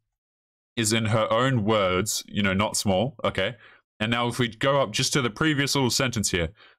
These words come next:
"I prefer muscular or athletic men. The mechanics don't work with bigger men." Right? So it's like,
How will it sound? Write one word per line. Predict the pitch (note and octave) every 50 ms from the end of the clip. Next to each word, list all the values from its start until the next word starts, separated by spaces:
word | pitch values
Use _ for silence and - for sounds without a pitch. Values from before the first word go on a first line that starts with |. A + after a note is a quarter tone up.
| _ _ -
"I | G#2 A2+ C#3+
prefer | - - E3+ E3 - D3+ A#2+ B2 B2+ G2+ G#2+
muscular | G2+ G2 G#2+ B2 B2+ - - - C#3+ C#3 C#3+ C#3
or | - - G2+ G2 F#2+ -
athletic | F2+ F#2 - - - F#2+ G2 A2 C3 C3+ -
men. | - G#2 G#2 G2 F2+ F2+ G2+ B2 C3+ - - _ _ _ _ _ _ _ _ -
The | A2+
mechanics | A2 G#2 G2 - - C#3+ C#3 C#3+ D3+ C#3+ - -
don't | G#2+ F#2 G#2+ A#2 C#3 D3 A2+
work | G2+ A2+ B2 B2 G#2+ F#2+ -
with | G#2+ G2 E2+ F#2
bigger | A2+ A2+ G#2 G2+
men." | F2+ F2+ F#2 E2+ D#2+ D2 - _ _ _ _ _ _ _ _ _ _ -
Right? | F#2 G#2 A2+ -
So | - - A#2 A2+
it's | G#2 -
like, | - A2+ G#2